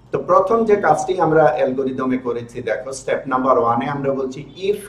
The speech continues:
queue already empty, এমনটি তো হতে পারতো যে এই কিউতে কোনো ডাটাই নেই, already সব মুছে ফেলা হয়েছে পূর্বে। যদি এমনটি হতো, তাইলে তো আর delete করার কিছু নেই। সেই ক্ষেত্রে আমরা বলছি if yes,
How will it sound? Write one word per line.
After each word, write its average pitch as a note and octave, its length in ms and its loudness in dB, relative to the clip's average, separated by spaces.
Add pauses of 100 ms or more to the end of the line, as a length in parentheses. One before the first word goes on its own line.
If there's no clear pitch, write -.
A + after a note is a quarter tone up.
(120)
queue F#3+ 340 4
already E3+ 380 0
empty, E3 380 -2 (200)
এমনটি F#3 400 -2
তো G3+ 160 0
হতে D3 240 -2
পারতো A#2 380 -2
যে B2 120 -8
এই C3 280 -4
কিউতে D#3 400 -4
কোনো C#3 280 -6
ডাটাই C3+ 480 0
নেই, - 160 -6 (500)
already D#3 400 2
সব C#3+ 260 -2
মুছে C3 280 -4
ফেলা A#2+ 240 -2
হয়েছে C#3 460 2
পূর্বে। - 400 -8 (300)
যদি D#3+ 280 2
এমনটি F#3+ 480 2
হতো, - 420 0 (320)
তাইলে E3 340 4
তো F#3+ 120 2
আর D#3+ 260 6
delete D3 360 4
করার C3+ 300 2
কিছু A#2+ 260 -10
নেই। G2 200 -8
সেই E3+ 240 -4
ক্ষেত্রে G#3+ 380 0
আমরা E3 220 4
বলছি C#3+ 300 -2 (240)
if - 200 -6
yes, D#3+ 220 8